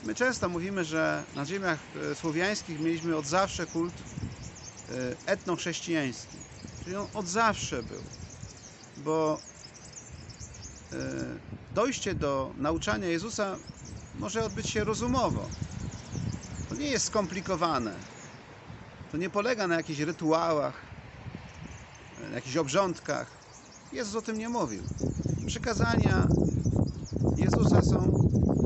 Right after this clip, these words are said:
bardzo praktyczne, bardzo takie ziemskie. Drodzy Państwo, co prawda oddanie kultu Boże-, Bożego, tak? W jedynego Boga wiara, ale reszta to jest, drodzy Państwo, przykazania, byśmy powiedzieli dzisiaj, czy zalecenia świeckie w jakimś sensie. „Nie kradnij”,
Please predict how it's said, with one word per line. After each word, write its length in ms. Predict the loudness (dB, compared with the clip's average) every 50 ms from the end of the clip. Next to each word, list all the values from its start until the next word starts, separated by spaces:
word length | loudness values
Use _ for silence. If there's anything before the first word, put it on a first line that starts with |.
| 6 6 6
bardzo 260 | 6 6 6 6 4
praktyczne, 760 | 4 4 2 2 2 0 0 2 2 2 2 2 0 0 0
bardzo 320 | 2 0 0 2 2 -2
takie 240 | -2 -2 0 0 0
ziemskie. 680 | 2 4 2 2 2 0 -2 -2 -2 0 0 0 0 -2 -2 -4 -4 -4 -4 -4 -4 -4 -4 -6 -8 -6 -6 -4 -2 2 2
Drodzy 220 | 4 4 6 6
Państwo, 480 | 6 6 6 4 4 4 2 2 0 0 0 0 0 0 0 0 0 0 0 0 0 0 0 0 0 0 2 4 4 6 6 4 4 4 4 2
co 60 | 4
prawda 300 | 4 6 6 6 6 4
oddanie 440 | 2 4 4 4 6 6 6 6 6 6 6
kultu 260 | 4 4 4 4 2 2
Boże-, 360 | 2 2 4 4 4 4 4
Bożego, 600 | 4 2 2 2 2 4 4 2 2 0 0 0
tak? 260 | 2 2 2 2 2 0 -2 -4 -2 -4 -2 -2
W 40 | -2
jedynego 440 | -4 -2 -2 -2 -2 -2 -2 -2 -2
Boga 300 | -2 -2 0 0 0 0
wiara, 360 | 2 2 2 2 0 -4 -6 -10 -14 -20 -20 -20 -20 -20 -20 -16 -10
ale 220 | -4 -2 0 0 2
reszta 340 | 2 0 0 0 -2 -2 -2
to 100 | -2 -2
jest, 180 | -2 -2 -4
drodzy 220 | -6 -8 -6 -6 -4
Państwo, 260 | -4 -4 -4 -6 -8
przykazania, 520 | -8 -8 -6 -4 -4 -2 0 0 0 -2
byśmy 180 | -2 -2 -4 -4
powiedzieli 360 | -2 -2 0 0 0 0 -2
dzisiaj, 280 | -4 -4 -4 -4 -4 -4
czy 120 | -4 -4
zalecenia 480 | -2 0 0 0 0 0 0 0 0 -2
świeckie 500 | -2 -2 -2 -2 -4 -4 -8 -10 -10 -10
w 20 |
jakimś 260 | -10 -10 -10 -12 -12 -12
sensie. 340 | -12 -14 -12 -12 -12 -10
„Nie 140 | -6 -6 -6
kradnij”, 540 | -2 2 4 4 4 2 0 -4 -8 -8 -8